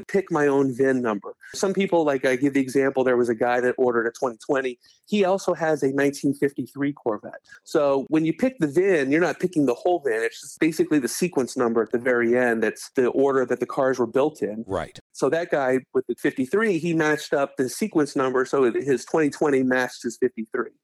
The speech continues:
Speaker 1: And that's really what the program was designed for, you know, kinda have fun with it. But we did see some YouTubers actually utilize the personalized vin just so that they could be among the first to get their cars.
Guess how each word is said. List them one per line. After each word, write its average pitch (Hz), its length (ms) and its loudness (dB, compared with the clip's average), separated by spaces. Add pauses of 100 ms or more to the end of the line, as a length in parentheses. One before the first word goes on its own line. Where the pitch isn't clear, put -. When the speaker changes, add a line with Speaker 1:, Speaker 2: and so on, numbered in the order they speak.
Speaker 1:
And 175 80 0
that's 233 200 0
really 202 240 4
what 160 220 0
the 151 100 0
program 143 600 0
was 139 200 0
designed 131 560 -2
for, 110 160 -6
you 113 100 -4
know, 123 160 -4
kinda 156 240 -2
have 151 200 0
fun 127 300 -2
with 113 140 -2
it. 120 180 0 (220)
But 143 140 0
we 156 100 2
did 226 200 2
see 220 180 -2
some 185 180 -2
YouTubers 160 880 2
actually 147 460 0
utilize 151 600 2
the 127 80 0
personalized 123 680 0
vin 123 340 2 (100)
just 170 220 0
so 160 140 2
that 151 180 0
they 143 140 2
could 135 240 -2
be 143 180 6
among 135 320 2
the 120 60 0
first 151 380 -2
to 135 60 0
get 131 180 0
their 113 120 0
cars. 139 640 -4